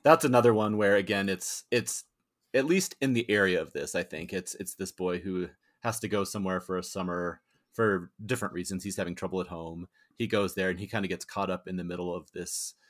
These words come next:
um, love affair between these two other people, and he's kinda the messenger between them. But there are some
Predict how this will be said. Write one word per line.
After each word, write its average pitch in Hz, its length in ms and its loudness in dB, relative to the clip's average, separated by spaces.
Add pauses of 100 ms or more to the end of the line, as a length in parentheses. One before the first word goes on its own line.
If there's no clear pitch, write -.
(320)
um, 78 260 -10
love 90 200 2
affair 85 340 -4
between 87 300 -10
these 85 140 -10
two 92 140 -8
other 80 120 -8
people, - 260 -12
and 82 100 -10
he's 92 120 -6
kinda 85 340 -8
the 90 80 -12
messenger 95 500 -6
between 107 380 -6
them. 120 280 -6 (500)
But 101 320 2 (180)
there 113 200 6
are 107 140 6
some 98 220 -2